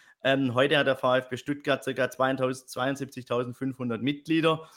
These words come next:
mit vierhundertfünfundvierzig Fanclubs. Damals waren's knapp siebentausend Mitglieder und halt circa neunzig Fanclubs. Was man so, dass man den, den, den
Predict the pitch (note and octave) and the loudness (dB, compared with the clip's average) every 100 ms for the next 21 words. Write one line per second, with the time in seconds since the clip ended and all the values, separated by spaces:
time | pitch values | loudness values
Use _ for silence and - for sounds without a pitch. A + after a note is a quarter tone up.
0 | _ - C3 - D3 D3 C#3 C#3+ D3 C#3+ | _ -6 -6 -2 0 2 0 0 0 0
1 | C#3+ C3+ - B2 - C3 D3+ D#3 D3 - | -2 -6 -8 -12 -2 -2 0 -4 -6 -2
2 | A#2+ D3 D3+ D3 B2+ B2+ C3 C3 - - | 0 2 2 0 -2 0 0 -2 -8 -20
3 | _ _ C#3 B2+ - C#3+ E3 D3+ D3 C#3+ | _ _ -2 -2 -4 -6 -4 -2 0 0
4 | C#3+ C#3 - C3 C3 C3 C3 G2 A#2+ A#2+ | -2 -4 -6 -4 -2 0 0 -2 -4 -4
5 | - B2 A#2+ A#2+ C#3+ D3 C#3 - G#2+ G#2+ | -4 -4 -2 -2 -2 -4 -12 -10 -10 -10
6 | - G2 - A2+ C3+ B2+ B2+ B2 - - | -12 -16 -16 -8 -4 -4 -2 -4 -6 -20
7 | - B2+ - B2 A2 A#2+ G#2 G2 A2 G#2+ | -4 -2 0 -2 -2 -4 -4 -4 -6 -6
8 | A2 G#2+ G#2 | -6 -8 -10